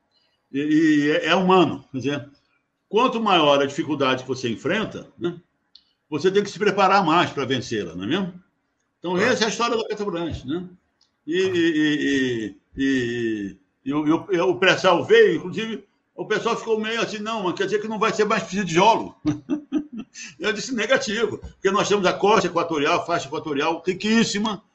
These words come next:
Speaker 1: tá entendendo? Temos restantes da costa leste pra, pra, pra, pra explorar, né? O geólogo continua a ser a, a, a, a mola mestra, é, é, da,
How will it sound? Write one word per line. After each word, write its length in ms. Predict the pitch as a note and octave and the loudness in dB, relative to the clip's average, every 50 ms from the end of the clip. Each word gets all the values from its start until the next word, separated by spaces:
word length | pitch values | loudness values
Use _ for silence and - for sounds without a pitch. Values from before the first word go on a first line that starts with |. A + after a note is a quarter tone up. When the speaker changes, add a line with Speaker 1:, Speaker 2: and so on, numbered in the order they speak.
| _ _ | _ _
Speaker 1:
tá 120 | - D3+ | -4 -2
entendendo? 420 | C#3 C3 D3 D#3 F#3 G#3 G#3 G3 - _ _ _ | -2 0 -2 -2 -2 -4 -4 -8 -12 _ _ _
Temos 260 | F#3 G#3 G#3+ G#3 D3 | -2 0 0 -2 0
restantes 600 | E3+ D#3 D3 - - - G3+ G#3 A3 F#3+ - E3 | 0 0 0 0 2 2 4 4 4 2 0 0
da 100 | E3+ E3 D#3 | -2 -4 -4
costa 340 | - - E3+ - - D3 B2 | -4 -4 -6 -4 -4 -4 -2
leste 380 | C3 D3 E3+ F3 - - - | 0 2 2 0 0 -4 -8
pra, 260 | B2 C#3 C#3 C3 B2+ - _ _ _ _ _ _ _ _ _ _ | -8 -8 -6 -8 -8 -12 _ _ _ _ _ _ _ _ _ _
pra, 480 | C3 C3 B2+ B2 A#2 A2+ A2 G2+ - - _ _ _ _ _ _ _ _ - | -6 -4 -2 -2 -2 -4 -4 -6 -10 -14 _ _ _ _ _ _ _ _ -12
pra, 640 | B2 A#2+ A#2+ A#2 A#2 A2+ A2 G#2+ G#2 G2 F#2+ F#2 F2+ - _ _ _ - - - | -8 -6 -4 -4 -4 -4 -4 -4 -6 -8 -10 -12 -16 -20 _ _ _ -20 -20 -12
pra 220 | - C3 B2 B2 B2 | -8 -4 -2 -2 -2
explorar, 600 | B2+ - - C#3+ C3+ B2 A#2+ C3+ D#3+ F#3 F#3+ E3+ | -4 -6 -4 -2 -2 0 2 2 4 4 4 2
né? 300 | C#3 C#3 E3+ E3+ D3+ - - _ _ _ - | 2 0 0 -2 -4 -8 -14 _ _ _ -8
O 60 | B2 | -4
geólogo 400 | B2+ D3 D#3+ F3+ F3 D#3+ - - | -2 -2 0 -2 -2 -4 -8 -6
continua 540 | - F#3+ G#3 F#3+ - F#3 F#3+ F3 F#3 G3+ G#3 | -4 -2 -2 -2 -2 -4 -4 -2 -2 -2 -2
a 40 | - | -2
ser 220 | - - F3+ F#3 | 0 0 2 2
a, 300 | F3 D3+ B2 A2 G2+ E2 - - - - _ _ _ _ _ _ - | 2 0 -2 -4 -6 -10 -14 -18 -20 -20 _ _ _ _ _ _ -10
a, 120 | B2+ B2+ | -8 -6
a, 680 | B2+ B2 A2+ A2+ A2 A2+ A#2 - A2 A2 A2+ A#2+ A#2+ | -6 -4 -4 -4 -4 -4 -4 -6 -6 -6 -6 -6 -6
a 60 | A#2 | -4
mola 280 | B2 C#3 D3+ E3 F3+ F3+ | -2 0 2 4 4 4
mestra, 640 | E3+ D#3+ D#3 E3+ F#3+ F#3 F#3 - C#3 G#2+ F2 - - _ _ _ _ - _ _ _ _ | 4 4 4 4 4 4 0 -2 -6 -8 -10 -12 -16 _ _ _ _ -20 _ _ _ _
é, 80 | A#2 A#2+ | -8 -6
é, 500 | A#2 A2+ A2+ G#2 G#2+ G#2+ G#2 G2+ G2 G2 | -6 -6 -4 -4 -4 -4 -4 -6 -6 -8
da, 380 | F#2+ A#2 A#2+ A2+ G#2+ F#2+ F2+ | -6 -4 -4 -4 -4 -6 -10